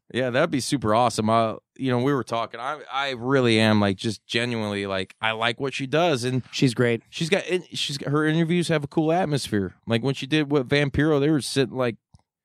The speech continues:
Speaker 1: on the stoop or steps of <laughs> somewhere. It was just, like, very cool, very, like, real and, like, gritty and, like, just honest, honest interviews,
Speaker 2: Yep.
Speaker 1: you know? Like, uh, that's the kind of shit I dig. That's what I try to emulate and do, you know? I just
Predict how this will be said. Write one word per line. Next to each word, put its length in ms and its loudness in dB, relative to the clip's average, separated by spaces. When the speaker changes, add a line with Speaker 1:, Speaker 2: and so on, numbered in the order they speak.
Speaker 1:
on 140 2
the 60 0
stoop 400 0
or 100 2
steps 420 0
of 80 2
<laughs> 0 -
somewhere. 640 4
It 40 6
was 120 0
just, 200 0
like, 280 2
very 340 -2
cool, 400 2
very, 320 -2
like, 260 -2
real 680 2
and, 160 -2
like, 220 -2
gritty 600 2
and, 180 0
like, 260 -2
just 260 -6
honest, 480 0
honest 420 0
interviews, 420 -2
Speaker 2:
Yep. 120 2
Speaker 1:
you 100 -8
know? 220 -4
Like, 180 0
uh, 120 -2
that's 320 0
the 100 -14
kind 180 0
of 80 -2
shit 160 -2
I 80 2
dig. 280 0
That's 260 -4
what 160 -2
I 160 4
try 260 0
to 140 -4
emulate 440 0
and 140 -8
do, 340 -4
you 120 -8
know? 120 -4
I 40 -2
just 280 -10